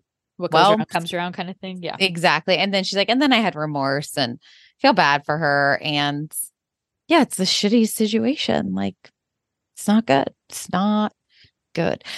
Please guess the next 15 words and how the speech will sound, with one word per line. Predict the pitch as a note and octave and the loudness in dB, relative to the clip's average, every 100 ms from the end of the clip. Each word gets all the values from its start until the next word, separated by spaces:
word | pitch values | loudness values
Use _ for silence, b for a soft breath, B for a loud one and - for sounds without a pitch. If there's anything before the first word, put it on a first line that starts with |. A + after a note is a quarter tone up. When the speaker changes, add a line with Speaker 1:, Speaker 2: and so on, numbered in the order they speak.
| B | B
Speaker 2:
And | G3 | 0
apparently | F#3+ G3 G3+ G#3+ A3+ | 2 2 0 2 0
she's | - G3+ | 0 -2
been | - F#3 | 0 0
now, | F3+ E3 E3+ | 2 4 4
like, | E3+ E3 | 2 -2
trying | - F3+ E3 | -4 -2 -2
to | |
stay | - F3 | -2 0
at | D#3+ - | 0 0
friends' | D#3+ E3+ - | 0 0 0
houses. | G#3 G3 - F#3+ F#3+ | 2 2 2 -2 0
Jeff | F3+ F3 | 0 0
Lewis | F3+ A#3 A#3 A3+ | 2 4 4 2
offered | G3+ G#3 G3+ G3+ | 0 0 0 0